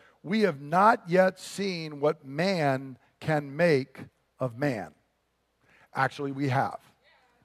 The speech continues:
It's called the gulags. It's called the concentration camps. We've seen what man makes of man.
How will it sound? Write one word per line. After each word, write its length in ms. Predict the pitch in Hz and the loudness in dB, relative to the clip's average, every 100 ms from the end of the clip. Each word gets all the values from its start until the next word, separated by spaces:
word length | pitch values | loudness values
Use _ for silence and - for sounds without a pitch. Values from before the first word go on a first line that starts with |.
| _ _ _ _ - | _ _ _ _ -12
It's 140 | 123 | -6
called 280 | 160 160 156 | 2 4 2
the 60 | |
gulags. 840 | 143 175 190 170 170 165 180 160 - _ _ _ _ _ _ _ | -4 -6 6 8 10 10 6 -2 -20 _ _ _ _ _ _ _
It's 100 | - | -12
called 240 | - 156 160 | 4 6 6
the 60 | |
concentration 960 | 147 156 165 170 180 180 185 180 175 170 | 2 4 4 0 -8 2 4 4 -4 -14
camps. 500 | 156 165 147 147 - | -4 0 2 0 -2
We've 200 | 160 175 | -8 -6
seen 520 | - - 240 214 190 | -8 -2 0 0 0
what 200 | 170 165 | 0 0
man 460 | 156 165 165 160 151 | 0 0 2 0 0
makes 520 | 143 143 - - - - | 2 2 0 -16 -20 -12
of 180 | 127 117 | -12 -6
man. 360 | 143 98 - | -6 -6 -12